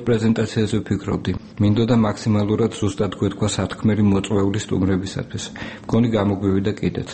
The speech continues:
ხო და ახლა შემიძლია შემდგომ განსახორციელებელ გეგმებს დაუბრუნდე. ანუ რას ვაპირებთ? ჩამოვთვლი. მუდმივ მოქმედი გამოფენა სახელოსნო.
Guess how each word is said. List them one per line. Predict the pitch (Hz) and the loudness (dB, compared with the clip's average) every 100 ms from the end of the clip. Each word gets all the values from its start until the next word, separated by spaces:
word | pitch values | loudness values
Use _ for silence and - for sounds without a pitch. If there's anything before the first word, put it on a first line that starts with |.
| - | -14
ხო | - 113 | -2 0
და | 123 | 2
ახლა | 120 131 | 0 0
შემიძლია | - 113 110 - 98 90 | 2 4 2 2 0 0
შემდგომ | - - 113 98 - 123 120 | -4 -2 0 0 0 0 0
განსახორციელებელ | - 107 - 113 113 104 - 104 104 110 | -2 -2 0 -2 -2 -2 -2 0 2 0
გეგმებს | 104 101 104 101 | 0 2 2 2
დაუბრუნდე. | - 98 95 92 90 95 90 - - | 0 2 0 0 0 0 -4 -6 0
ანუ | 110 117 | 2 4
რას | 110 104 | 2 0
ვაპირებთ? | - 95 - 82 85 - - - - | 0 -2 -2 -6 -8 -10 -12 -14 -12
ჩამოვთვლი. | - 117 107 87 - 92 85 | 0 2 4 0 -2 -4 -2
მუდმივ | - 110 117 127 135 | 2 4 4 4 4
მოქმედი | 127 110 120 110 117 | 4 2 0 0 0
გამოფენა | 113 107 104 113 120 | 2 0 2 2 2
სახელოსნო. | - 98 - 85 87 - 90 - | 0 -4 -4 -4 -2 -2 -2 -4